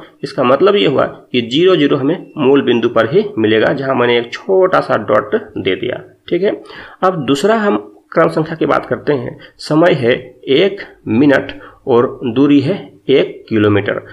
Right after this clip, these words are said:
मतलब देखिए, समय एक मिनट कहाँ पर है? इस जगह पर है। और दूरी कहाँ पर है? इस जगह पर है।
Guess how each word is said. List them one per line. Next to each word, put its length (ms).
मतलब 220
देखिए, 300
समय 400
एक 180
मिनट 180
कहाँ 200
पर 180
है? 160
इस 160
जगह 140
पर 200
है। 160
और 260
दूरी 240
कहाँ 200
पर 160
है? 100
इस 100
जगह 160
पर 160
है। 160